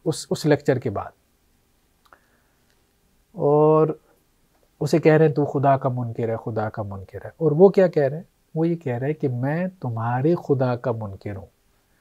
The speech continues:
क्योंकि जो तुम खुदा का तसव्वुर पेश कर रहे हो, वो मुझे लगता है बहुत छोटा सा खुदा है, और जो साइंस के ज़रिए से मैं मुताला करता हूँ यूनिवर्स का, तो मुझे लगता है वो खुदा बहुत बड़ा है।"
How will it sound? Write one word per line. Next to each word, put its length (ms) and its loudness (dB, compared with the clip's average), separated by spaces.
क्योंकि 340 2
जो 340 4
तुम 360 0
खुदा 320 2
का 160 -2
तसव्वुर 460 0
पेश 320 -2
कर 200 -6
रहे 140 -4
हो, 240 -6
वो 120 0
मुझे 220 4
लगता 300 2
है 60 2
बहुत 300 0
छोटा 320 2
सा 140 -2
खुदा 340 -4
है, 200 -18
और 180 2
जो 360 10
साइंस 460 2
के 140 2
ज़रिए 360 6
से 140 0
मैं 140 0
मुताला 520 0
करता 320 0
हूँ 140 0
यूनिवर्स 460 2
का, 160 2
तो 140 -2
मुझे 260 2
लगता 260 -2
है 60 2
वो 100 0
खुदा 280 0
बहुत 260 0
बड़ा 220 -2
है।" 140 -16